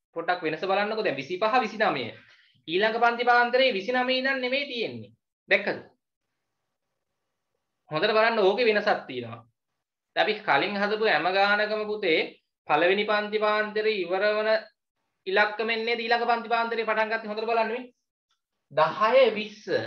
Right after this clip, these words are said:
විස්සෙන් ඉවර වෙලා ඊළඟ පන්ති පාන්තරේ පටන් ගන්න ආයේ විස්සෙන්.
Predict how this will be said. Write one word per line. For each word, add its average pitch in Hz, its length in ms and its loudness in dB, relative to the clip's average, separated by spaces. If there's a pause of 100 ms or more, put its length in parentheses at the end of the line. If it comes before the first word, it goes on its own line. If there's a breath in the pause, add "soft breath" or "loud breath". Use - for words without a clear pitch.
(500)
විස්සෙන් 208 460 0
ඉවර 196 260 0
වෙලා 262 220 4
ඊළඟ 240 320 0
පන්ති 240 260 -2
පාන්තරේ 240 480 -2
පටන් 247 260 -4
ගන්න 285 160 -4
ආයේ 262 220 -2
විස්සෙන්. 170 340 -6